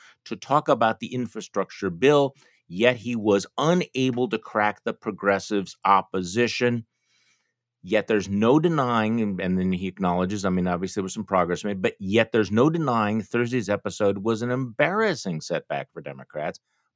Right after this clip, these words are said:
Biden included. Biden was supposed to help Pelosi bridge an ugly split between moderates and progressives. That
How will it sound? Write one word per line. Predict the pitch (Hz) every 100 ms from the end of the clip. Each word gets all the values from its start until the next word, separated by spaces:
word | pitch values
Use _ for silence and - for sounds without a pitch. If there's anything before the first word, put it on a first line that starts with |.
| 85
Biden | 98 113 151
included. | 160 135 90 76 82 101 _ _ _ 67
Biden | 82 101 139
was | 143 -
supposed | - - 139 165 156
to | 147
help | 113 123 120 -
Pelosi | 131 107 104 101 113
bridge | 95 87 87 90
an | 98
ugly | 98 98 113
split | 110 - 92 -
between | 101 104 90
moderates | 82 78 85 95 -
and | 110
progressives. | 110 71 58 - 73 85 _ _ _
That | 69 71 90 104 123